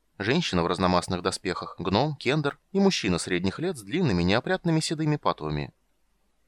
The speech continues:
Тот же прохожий, который несколько ранее мог бы обратить внимание на старца с драконом, теперь наверняка удивился бы тому, сколько усилий прилагали воины на драконах, стараясь не попасться на глаза наземным отрядам армии повелителей.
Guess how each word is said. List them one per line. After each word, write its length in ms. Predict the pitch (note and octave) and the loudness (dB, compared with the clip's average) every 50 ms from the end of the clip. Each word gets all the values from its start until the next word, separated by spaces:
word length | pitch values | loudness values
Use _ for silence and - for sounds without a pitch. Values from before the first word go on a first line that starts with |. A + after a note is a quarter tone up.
| _ _ _ _ _ | _ _ _ _ _
Тот 160 | F#2 F#2+ F#2 | 0 0 2
же 100 | G2 F#2+ | 0 0
прохожий, 460 | - A#2+ A#2 - - F#3+ G3 C3+ F#2+ | 2 0 0 2 0 -2 -2 -2 -4
который 340 | - - F2+ - F#2+ F#2 F2+ | -2 -4 -2 0 0 2 2
несколько 380 | F2+ F#2 - - F#2+ - - G2+ | 2 0 0 -4 -8 -4 0 2
ранее 320 | G2 F#2+ F2+ F2+ F2+ F2+ | 4 4 4 4 2 2
мог 180 | F2+ F#2 F#2 F#2 | 2 2 0 2
бы 100 | F#2+ F#2+ | 0 0
обратить 360 | F2 G2 G2+ - - G2+ - | 2 2 -2 -2 -4 -10 -4
внимание 400 | - G2+ G2+ G2+ G2 G2 G2 F#2+ | -2 0 2 2 4 4 2 2
на 120 | G2 G2 | 2 0
старца 340 | G2 - - G2 - - G2 | -2 0 -4 -4 -4 -4 -10
с 60 | F#2 | -6
драконом, 520 | F#2 G#2 G#2 - - G2 F#2 F#2 F2+ F2 - _ | -4 -4 -6 -4 -2 -2 0 0 0 -2 -4 _
теперь 300 | _ - G2 - G#2 F#2 | _ -8 -2 0 0 2
наверняка 480 | F#2 F#2 F#2 F#2+ F2+ F#2+ F#2+ - G2+ F2+ | 2 2 2 2 2 0 0 2 2 2
удивился 460 | F#2 F#2 F#2 F#2+ F#2 G2+ G2 - - | 2 0 -2 -4 -4 -4 -4 -4 -4
бы 100 | G2+ G#2 | -4 -2
тому, 320 | - A2 A2 C3 E3 F#3 E3 | 2 2 2 4 2 0 -4
сколько 320 | - - G2+ G2 - - | -2 -2 -2 -2 0 -4
усилий 340 | A#2+ A#2+ - - G3 E3 A2 | -4 -4 -4 -4 -6 -6 -6
прилагали 480 | - F#2+ F#2 F2+ F2+ F2+ F#2+ F#2 F#2+ | -2 0 2 2 2 4 4 2 2
воины 360 | G2 F#2+ G2+ G#2 G#2+ G#2+ A2+ A2+ | 2 2 2 2 2 2 2 0
на 100 | A#2 A#2 | 0 2
драконах, 500 | B2 C3 C#3+ - G#3 G#3 D#3+ G2 - - | 0 0 0 0 -2 0 0 0 -2 -6
стараясь 400 | - - C#3 D#3 E3+ E3+ D#3+ - | -4 0 0 2 2 0 0 -2
не 80 | E3+ | -2
попасться 440 | D#3+ F#3 F3 - G3 F3+ - - F#3+ | -2 -2 0 0 -2 -2 -2 -2 0
на 80 | F#3 F3 | 0 2
глаза 280 | E3+ F3 F3 E3 F3 | 4 2 2 4 4
наземным 440 | E3+ E3+ D#3+ D#3 E3+ E3 E3 E3 D#3+ | 4 4 2 2 0 2 2 4 2
отрядам 360 | D#3+ - D#3+ E3 D#3+ F3+ E3 - | 2 2 2 2 2 2 0 2
армии 320 | - D#3+ D#3 D#3 D3+ D3+ | 2 2 4 4 2 0
повелителей. 640 | D3 - D3 D3+ C#3+ A2+ F2+ - - - D2+ D2+ - | 0 -2 -4 -4 -6 -6 -6 -8 -8 -8 -10 -10 -10